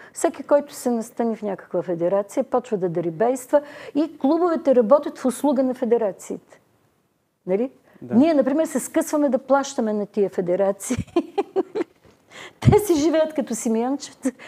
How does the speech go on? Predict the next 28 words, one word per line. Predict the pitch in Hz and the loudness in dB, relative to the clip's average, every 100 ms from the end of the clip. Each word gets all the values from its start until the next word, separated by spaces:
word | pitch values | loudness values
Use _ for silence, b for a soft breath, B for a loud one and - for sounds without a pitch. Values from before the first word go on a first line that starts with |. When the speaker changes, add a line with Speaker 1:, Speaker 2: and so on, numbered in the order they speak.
| B | B
Speaker 1:
а | 240 | 0
ние | 240 254 330 349 B - | 2 2 0 -4 B -2
изнемогваме, | 277 247 269 262 254 190 170 | 0 2 2 2 0 -2 -6
т.е. | 175 220 208 - | -4 -2 -4 -6
клубовете. | - 240 175 170 - B B B B B B B - | -4 -2 -2 -4 -10 B B B B B B B -2
А, | 190 185 175 180 - - - _ - _ - 247 _ 277 254 | 0 0 -2 -4 -6 -14 -20 _ -20 _ -20 -20 _ -18 -14
вижте, | 233 233 240 349 - 233 185 b b b b b _ _ _ _ - | -10 -4 -2 -2 0 0 0 b b b b b _ _ _ _ -12
всичко | - 277 - 233 | -6 -6 0 0
е | |
сгрешено, | 185 175 190 - - 170 185 _ _ _ _ _ _ _ | 0 -4 -4 -6 -6 -6 -10 _ _ _ _ _ _ _
но | 208 | -12
то | - 254 | -2 -2
не | 220 | 0
е | 196 | -4
сгрешено | 170 180 - 180 175 | -8 -14 -10 -8 -8
само | - 175 175 | -10 -10 -10
в | - | -14
спорта. | - 185 185 _ - _ | -14 -14 -14 _ -20 _
Съжалявам, | - 233 214 226 202 180 | -10 -6 -2 -2 -2 -6
че | 180 - | -10 -6
трябва | 185 180 | -2 -2
да | 180 | -4
го | 175 - | -8 -12
кажа. | - 190 196 - _ b b b b b b _ | -10 -10 -12 -20 _ b b b b b b _
А, | 190 | -4
на | 180 185 185 | -4 -4 -6
първо | 175 277 302 285 | -2 -2 0 -2
място, | 254 240 226 - - 170 | -2 -4 -6 -10 -12 -12